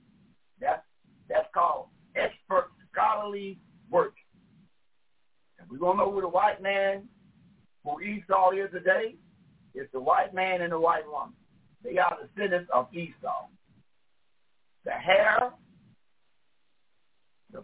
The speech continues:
person got straight hair, gold hair, or horse hair. That is Esau's descendants.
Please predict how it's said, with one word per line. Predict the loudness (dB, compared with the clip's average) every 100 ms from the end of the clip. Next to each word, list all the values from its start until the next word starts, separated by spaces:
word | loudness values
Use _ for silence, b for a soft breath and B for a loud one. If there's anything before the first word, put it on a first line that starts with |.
| -2
person | 0 0 -2 -10 2
got | 2 2 -2 _ _ _ _ _ _ _ _ _ _ -4
straight | 0 0 4
hair, | 4 4 4 0 -4 _ _ _ _ _ _ -4
gold | 0 2 2 0
hair, | -2 -2 -2 -2 -2
or | 0 2
horse | 2 2 2
hair. | -4 -6 -10 -20 _ _ _ _ _ _ _ _ -4
That | 2 4 4
is | 0 -6 _
Esau's | -12 -10 -2 2 2 0
descendants. | -4 -8 -8 -8